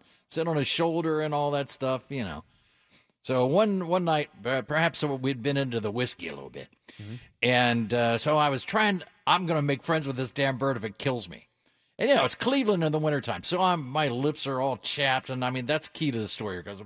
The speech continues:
Speaker 1: my lips were just a mess.
Speaker 2: Mm-hmm.
Speaker 1: So I'm going, "Hey, birdie," uh, you know, talking to him, and I'm feeding him a little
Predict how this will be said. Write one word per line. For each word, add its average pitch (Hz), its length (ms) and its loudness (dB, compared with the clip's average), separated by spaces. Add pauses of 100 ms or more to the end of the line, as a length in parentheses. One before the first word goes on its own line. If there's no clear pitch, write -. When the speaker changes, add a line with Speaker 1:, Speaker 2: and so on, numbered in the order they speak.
(160)
Speaker 1:
my 131 200 -2
lips 110 220 -4
were 92 80 -14
just 82 240 -14 (300)
a - 60 -12
mess. 80 400 -10 (140)
Speaker 2:
Mm-hmm. 110 160 -12 (800)
Speaker 1:
So 151 140 2
I'm 143 220 2
going, 160 280 2
"Hey, 170 180 0
birdie," 147 480 0
uh, 135 200 -2
you 139 160 -4
know, 135 160 -4
talking 131 360 -6
to 139 120 -6
him, 135 80 -4
and 135 80 -6
I'm 123 100 -6
feeding 139 340 -4
him 131 100 -4
a - 20 -6
little 127 280 -6